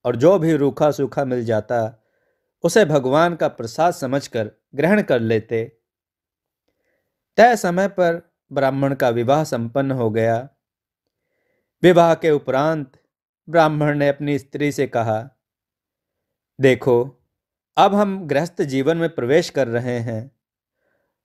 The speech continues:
गृहस्थ जीवन का सबसे पहला नियम होता है अतिथि सत्कार करना,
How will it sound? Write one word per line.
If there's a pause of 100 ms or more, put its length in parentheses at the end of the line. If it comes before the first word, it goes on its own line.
(140)
गृहस्थ
जीवन
का
सबसे
पहला
नियम
होता
है (840)
अतिथि
सत्कार
करना,